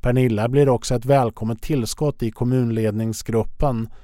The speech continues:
med sin personlighet och sin syn på ledarskap, säger Charlotte. "Jag vill rikta ett varmt tack till mina företrädare och jag ser mycket fram emot att lära känna organisationen.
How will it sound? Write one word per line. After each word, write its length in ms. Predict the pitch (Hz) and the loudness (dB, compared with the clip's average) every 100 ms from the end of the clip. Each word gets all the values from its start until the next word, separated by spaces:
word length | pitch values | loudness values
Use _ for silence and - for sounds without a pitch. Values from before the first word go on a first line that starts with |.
| - - | -20 -4
med 200 | 151 139 | -4 -2
sin 240 | 135 117 | -2 0
personlighet 920 | 110 127 147 127 117 120 139 127 - | 0 0 0 -2 -2 -2 0 -2 -4
och 100 | 120 | -6
sin 180 | 131 123 | -4 -4
syn 340 | - 127 135 | -4 -4 -4
på 140 | 127 120 | -2 0
ledarskap, 880 | 123 117 104 104 - 139 131 - | 2 0 -2 -4 -4 -2 -2 -4
säger 300 | - 117 104 | -4 -4 -4
Charlotte. 680 | 104 123 113 110 - - - - - - _ _ _ _ _ _ _ _ - | -4 -4 -2 -4 -6 -12 -16 -16 -20 -20 _ _ _ _ _ _ _ _ -6
"Jag 80 | 117 | 0
vill 140 | 113 | 0
rikta 320 | 113 117 - | 0 -2 0
ett 80 | 123 | 0
varmt 420 | 113 123 135 135 | 2 2 2 -2
tack 340 | - 139 139 - | -2 -2 -2 -2
till 160 | 135 | 0
mina 240 | 127 117 107 | 0 0 0
företrädare 960 | - 131 107 - 117 110 110 123 120 - | 2 2 2 -2 -2 0 0 0 -2 -6
och 340 | - - - 139 | -14 -16 -2 2
jag 160 | 127 | 2
ser 180 | - 139 | 0 0
mycket 260 | 151 151 131 | 0 -4 -4
fram 360 | 147 131 151 | 0 0 0
emot 300 | 165 151 131 | 0 0 0
att 140 | 127 131 | -2 0
lära 240 | 123 120 | 2 2
känna 360 | - 139 113 107 | 0 0 0 -2
organisationen. 1200 | 110 107 110 117 - 123 - 107 113 123 117 | -4 -2 -2 -2 -2 -2 -2 -2 -2 -4 -6